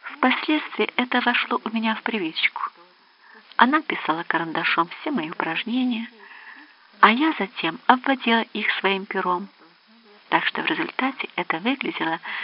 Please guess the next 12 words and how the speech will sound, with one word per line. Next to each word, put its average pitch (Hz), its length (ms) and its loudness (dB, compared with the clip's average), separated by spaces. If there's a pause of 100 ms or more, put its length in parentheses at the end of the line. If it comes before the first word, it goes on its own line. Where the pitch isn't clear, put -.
(420)
как - 260 -2
если 196 280 2
бы 165 140 -2
я 214 400 0 (440)
сама 190 280 2
выполнила 160 560 -2
упражнение 226 800 -2 (120)
безупречно. - 840 -4 (2750)
Меня 262 420 6
звали 269 440 4
Мария 202 480 0
Антония 165 760 -4